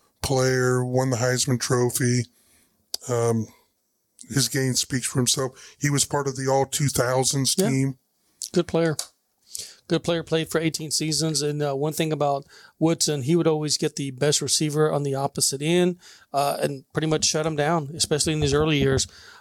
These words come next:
Speaker 2: Uh, one of the things that changed the N F L rules was that Tom Brady play where he goes and he sacks him, and in the snow, and it was a controversy there. Uh, you know, W-, Rod Wo-, I mean, Charles Woodson, excuse me, was that type of player.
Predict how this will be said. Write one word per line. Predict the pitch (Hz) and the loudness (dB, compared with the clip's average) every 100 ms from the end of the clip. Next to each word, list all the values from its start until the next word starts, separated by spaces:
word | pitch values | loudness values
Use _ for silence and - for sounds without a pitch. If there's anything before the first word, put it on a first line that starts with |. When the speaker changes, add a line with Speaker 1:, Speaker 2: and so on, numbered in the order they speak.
| - | -4
Speaker 2:
Uh, | 143 139 139 | -2 0 0
one | 139 151 | 0 0
of | 143 | 0
the | |
things | 139 147 151 135 | 0 0 0 0
that | 147 139 | -2 -4
changed | - 147 147 131 | -2 2 2 2
the | 143 | 2
N | 147 | 2
F | 139 156 | 0 0
L | 147 139 | 0 0
rules | 143 170 151 135 131 | 2 2 2 0 0
was | 135 | 0
that | 143 123 | 0 0
Tom | 143 143 | -2 -2
Brady | 139 170 160 | 0 0 0
play | - 135 139 143 - - | 0 0 0 -2 -12 -10
where | - 139 | -2 0
he | |
goes | 139 143 143 | 2 0 0
and | 139 | -2
he | |
sacks | 127 - 139 139 | -2 -2 -2 -4
him, | 156 151 - _ _ - | -4 -4 -10 _ _ -4
and | 147 143 139 | -2 0 0
in | 139 | 0
the | 135 | 0
snow, | - 151 151 147 147 | 0 0 0 2 2
and | 139 123 _ _ - | 0 -4 _ _ -4
it | |
was | 135 131 | -2 -2
a | 127 | -2
controversy | - 143 147 147 151 - | -2 -2 -2 0 0 0
there. | 143 147 147 147 139 _ _ _ | 0 2 2 2 0 _ _ _
Uh, | 135 139 139 139 | -2 0 0 0
you | - | 0
know, | 143 135 131 - | 0 0 -4 -8
W-, | 143 135 - | -4 -4 -4
Rod | 147 147 147 | -2 0 0
Wo-, | 139 151 | -2 0
I | |
mean, | 151 143 135 - | 2 0 -2 -4
Charles | - 147 131 | -2 0 0
Woodson, | 151 143 135 | 0 0 -2
excuse | 123 - 139 | -2 -2 -4
me, | 139 | -2
was | 139 | 0
that | 139 147 | 0 -2
type | 151 - | -4 -4
of | 139 | -4
player. | 139 147 131 | -2 0 -2